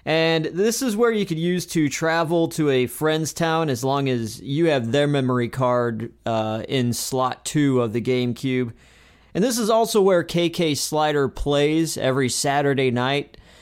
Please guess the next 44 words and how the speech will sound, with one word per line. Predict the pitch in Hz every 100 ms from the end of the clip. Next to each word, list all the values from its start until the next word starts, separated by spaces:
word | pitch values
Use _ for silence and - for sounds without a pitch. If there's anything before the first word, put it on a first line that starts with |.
| - _
So | - 160
you | 165
could | 170
always | 165 135
go | 160 156
up | -
there, | 143 147
have | 151 143
him | 135
play | 123 147
you | 143 131
a |
live | 120 123 131 123
song, | - 135 127 135 139
and | 123
then | 127 127
he'll | 131
give | 117 131
you | 127 123 120 113 - - -
the | 123 -
air | 127 135 139
check | - 139 139
of | 131 113
the | 113 113 104 -
certain | - - 131 117
song | 110 131 127
he | 123
played | 120 131 127 120
for | 139
you | 127
that | 123 123 107
night, | 117 131 -
and | 110
you | 107 104
could, | 107 95 - - _
you | -
know, | 110
play | 104 127 113
that | 110 113 120
on | 110 104
your | 104 101
radio | 104 117 110 113
at | 113
home. | 110 117 120 127